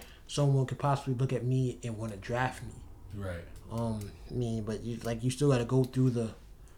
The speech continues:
Speaker 1: through the trenches to get, get up to first string.
Speaker 2: Right.
Speaker 1: Um, but, but it's like, it, it's hard 'cause it's like, I even think it's hard to keep players in state as well.
Speaker 2: Mm-hmm.
Speaker 1: Um,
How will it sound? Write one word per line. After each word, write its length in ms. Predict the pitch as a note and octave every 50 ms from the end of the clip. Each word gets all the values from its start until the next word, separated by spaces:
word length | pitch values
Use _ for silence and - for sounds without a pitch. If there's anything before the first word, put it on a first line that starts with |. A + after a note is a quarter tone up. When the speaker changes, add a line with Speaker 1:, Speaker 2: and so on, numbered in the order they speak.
| - - -
Speaker 1:
through 120 | C3+ C#3
the 140 | A#2+ A#2+ A2+
trenches 480 | - - - E3 E3 E3 - C3 B2
to 80 | - B2
get, 320 | A#2 B2+ B2+ B2+ B2+ A2+
get 140 | A2+ B2 C3+
up 120 | C3 B2+ -
to 60 | B2
first 280 | A2+ - C#3+ D3 C#3 -
string. 440 | - - C3+ D#3 C#3+ A#2 A2+ B2 C3 - - - -
Speaker 2:
Right. 240 | - G#2+ G#2 F#2+ F2 E2+ - - - -
Speaker 1:
Um, 400 | C3 C3 B2+ B2+ A#2+ A#2 A#2 A2+ A2
but, 320 | - B2 A#2 A2 - - - -
but 140 | B2+ B2 A#2+
it's 180 | C3 C3+ - -
like, 200 | B2+ B2 - -
it, 180 | B2+ A#2+ - -
it's 220 | C3 B2+ - -
hard 480 | - - - - E3+ F#3 G3 E3 C#3+ -
'cause 120 | C#3 B2
it's 120 | C3 A#2+
like, 240 | C3+ C3+ C3 A#2+ - - - - - - - - - - - - - - - - - - - - - - - - - - - - -
I 60 | C#3
even 160 | F3 F#3 F#3
think 160 | F3+ F#3+ F#3
it's 80 | F3 -
hard 160 | - E3+ E3
to 80 | D#3 D3
keep 220 | - - E3 C#3
players 260 | - D#3 D#3 D3+ C#3
in 100 | C#3+ D#3
state 240 | C#3+ - - A#2+ A#2+
as 160 | A#2+ A#2 A#2
well. 320 | A#2+ A#2 B2+ G#2 F#2+ - - - - - - - - - - - -
Speaker 2:
Mm-hmm. 120 | A2+ A#2
Speaker 1:
Um, 480 | C3+ C3+ C3 C3 C3 B2+ B2 A#2+ A2+